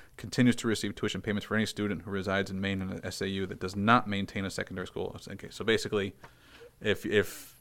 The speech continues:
you know, if you have background check, if you're part of our, our list of secondary schools outside of the state, you don't have background checks in Maine, but you have background checks in somewhere else, good enough.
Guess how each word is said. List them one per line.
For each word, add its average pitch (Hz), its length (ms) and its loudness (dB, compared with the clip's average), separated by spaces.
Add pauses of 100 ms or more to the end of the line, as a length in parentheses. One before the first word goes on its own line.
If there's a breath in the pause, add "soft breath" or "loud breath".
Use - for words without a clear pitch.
(120)
you 104 80 -8
know, 95 200 -2
if - 120 0
you 113 60 8
have 104 80 6
background 113 380 10
check, 107 220 4
if 98 100 -4
you're 117 60 2
part 151 240 8
of 131 80 8
our, 110 260 10
our 107 120 6
list 104 260 6
of 98 60 -6
secondary 101 360 4
schools 104 300 2
outside 104 300 6
of 98 80 4
the 98 80 2
state, 95 320 2 (300 loud breath)
you 104 80 0
don't 113 180 6
have 101 160 0
background 98 400 4
checks - 240 0
in 95 100 -2
Maine, 92 280 2
but 98 100 -2
you 92 80 0
have 98 120 4
background 92 360 2
checks 90 180 -4
in 90 60 -10
somewhere 92 240 -4
else, 90 240 -6
good 90 140 2
enough. - 280 -10